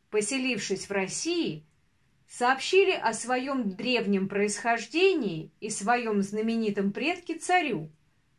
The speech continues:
подчеркивая свое достойное место среди российских дворян. Михаил Лермонтов также знал и еще об одном своем шотландском предке —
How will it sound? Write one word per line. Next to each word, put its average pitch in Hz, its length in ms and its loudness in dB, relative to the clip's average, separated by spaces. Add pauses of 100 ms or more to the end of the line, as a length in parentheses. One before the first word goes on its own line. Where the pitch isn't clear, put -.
(160)
подчеркивая 302 1000 0
свое 208 360 0
достойное 202 640 0
место 285 420 -2
среди 190 340 -4
российских 226 760 -4
дворян. 175 580 -4 (1500)
Михаил 220 500 0
Лермонтов 262 640 0 (640)
также 339 400 4
знал 330 440 0 (120)
и 349 80 -4
еще 349 520 2
об 180 220 -2
одном 226 380 0
своем 214 640 -2 (160)
шотландском 190 800 -2
предке — 285 580 -6